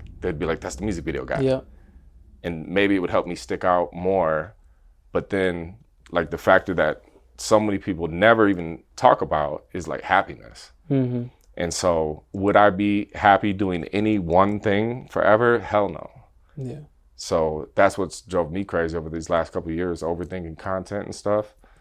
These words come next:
Speaker 1: With, Man, maybe I should have a separate YouTube channel where all I do is video tutorials, and then another channel where all I do is give advice to music artists, and another channel where I do a podcast, another channel where I do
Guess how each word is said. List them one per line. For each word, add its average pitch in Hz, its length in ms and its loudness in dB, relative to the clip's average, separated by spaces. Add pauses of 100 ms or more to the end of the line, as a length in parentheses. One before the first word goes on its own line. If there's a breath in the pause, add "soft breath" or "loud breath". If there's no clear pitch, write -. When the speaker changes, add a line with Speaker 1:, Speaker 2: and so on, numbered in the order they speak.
(1120 loud breath)
Speaker 1:
With, 95 400 0 (480)
Man, 101 380 -2
maybe 107 240 0
I 101 60 0
should 98 160 -6
have 98 160 0
a 85 40 -8
separate - 340 -4
YouTube 98 280 -6
channel 95 300 -4
where 87 180 0
all 98 240 -2
I 92 80 2
do 92 260 -2
is 85 300 -4 (1120)
video 107 360 2
tutorials, 82 720 0
and 87 160 -2
then 90 140 0
another 101 320 4
channel 95 340 0
where 87 100 2
all 101 200 4
I 92 80 4
do 104 160 -2
is 85 100 -4
give 92 180 -4
advice 98 360 2
to - 80 -10
music 101 340 -2
artists, 80 320 0
and 78 80 -6
another 113 260 2
channel 95 300 -2
where 92 80 0
I 92 60 0
do 95 120 -6
a - 60 -10
podcast, 92 580 0
another 113 240 0
channel 90 300 -4
where 85 80 0
I 80 40 -2
do 67 140 -10